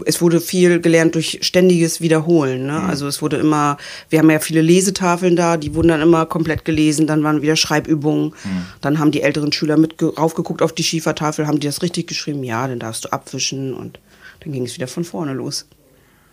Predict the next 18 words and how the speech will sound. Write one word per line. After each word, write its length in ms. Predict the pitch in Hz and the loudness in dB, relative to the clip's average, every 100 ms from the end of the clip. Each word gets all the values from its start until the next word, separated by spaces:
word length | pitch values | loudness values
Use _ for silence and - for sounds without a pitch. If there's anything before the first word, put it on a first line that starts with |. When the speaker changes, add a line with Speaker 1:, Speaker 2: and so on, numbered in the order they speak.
| _ - - - - | _ -20 -6 -6 -6
Speaker 2:
Das 200 | 90 107 | -8 -6
ist 260 | 104 - | -6 -6
in 140 | - 95 | -6 -6
der 100 | 92 | -6
Tat 240 | 101 98 | -4 -6
verrückt. 300 | - 92 87 | -4 -6 -2
Was 140 | 110 | -2
kann 180 | - 160 | 0 0
eigentlich 300 | 185 160 139 | 0 0 -2
die 100 | - | -2
Schule 480 | 104 139 147 107 - | -2 2 2 2 4
heute 500 | 113 151 156 156 151 - _ | 2 4 0 0 -2 -10 _
von 240 | - - 196 | -6 0 2
der 120 | 95 | 2
Schule 260 | - 123 | 2 0
von 180 | 107 95 | 2 0
damals 420 | 87 82 80 - | 0 0 -2 -4
lernen? 220 | - - | -8 -6